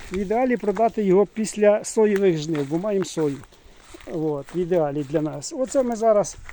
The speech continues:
е, розбираємо наконечні. Пальці рольові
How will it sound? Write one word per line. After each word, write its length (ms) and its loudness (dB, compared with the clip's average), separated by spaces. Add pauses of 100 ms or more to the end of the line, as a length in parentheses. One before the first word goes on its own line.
(320)
е, 560 2
розбираємо 560 -2 (520)
наконечні. 640 0 (260)
Пальці 460 -2
рольові 500 0